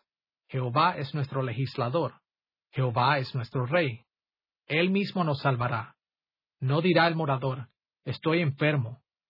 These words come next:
Al pueblo que mora en ella le será perdonada la iniquidad. Isaías indicó que sanar y perdonar era una prioridad real de Dios.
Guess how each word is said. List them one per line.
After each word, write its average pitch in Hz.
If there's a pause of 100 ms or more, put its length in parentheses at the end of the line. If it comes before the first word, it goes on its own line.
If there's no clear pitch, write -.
(340)
Al 139
pueblo 170
que 147
mora 143
en 147
ella 160
le 143
será 143
perdonada 147
la 151
iniquidad. 131 (1200)
Isaías 156
indicó 165
que 185
sanar 147
y 180
perdonar 135 (180)
era 147
una 180
prioridad 143
real 139
de 135
Dios. 117